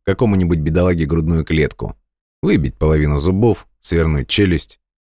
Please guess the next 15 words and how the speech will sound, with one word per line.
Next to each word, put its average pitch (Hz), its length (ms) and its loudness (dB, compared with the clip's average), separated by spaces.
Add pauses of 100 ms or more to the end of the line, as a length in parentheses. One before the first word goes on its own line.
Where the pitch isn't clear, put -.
(520)
Однажды, 104 400 2
например, 87 640 0
от - 120 -8
такого 92 360 0
удара 92 340 2
у 85 60 0
десятника 82 640 -2
из 78 160 -2
его 78 220 -2
сотни 80 380 -2
вылетел 78 640 -2
из 82 100 -2
глазницы 82 500 0
правый 76 300 0
глаз, 71 340 -2